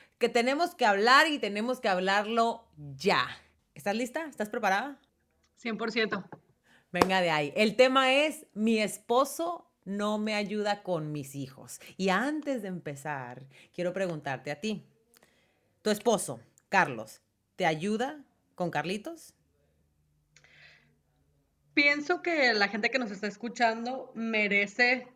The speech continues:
Speaker 2: saber la verdad,
Speaker 1: Ujú.
Speaker 2: porque, pues, voy a tratar de ser lo más sincera que se puede y porque, pues, bueno, soy, soy una persona que quiero ser bastante sincera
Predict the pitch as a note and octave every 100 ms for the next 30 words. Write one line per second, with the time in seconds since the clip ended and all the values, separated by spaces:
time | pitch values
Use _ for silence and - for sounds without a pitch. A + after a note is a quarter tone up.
0 | _ _ _ - A3+ G#3+ G#3 A#3 G3 F#3
1 | G#3 - _ _ _ _ _ F3+ D3+ D#3
2 | E3+ A3 G#3+ G#3+ G#3+ G3 G3 F#3 F#3 F3
3 | - _ - - _ _ _ _ _ _
4 | _ _ _ _ _ _ E4+ D#4+ - -
5 | - - - D4+ D#4+ E4+ B3+ B3+ C#4 C4+
6 | B3+ B3+ C4+ C4 B3 B3 B3 A#3 A3+ G#3+
7 | A#3+ E4+ D#4+ B3 A3 G#3 A#3+ A3+ F#3+ -
8 | - - A3+ A#3+ G#3 C4 A#3+ B3+ A#3 F#3
9 | G#3 A3 A#3 G3+ G#3 G3 G#3 G#3+ G#3 G#3+
10 | A3 F3+ F3 - -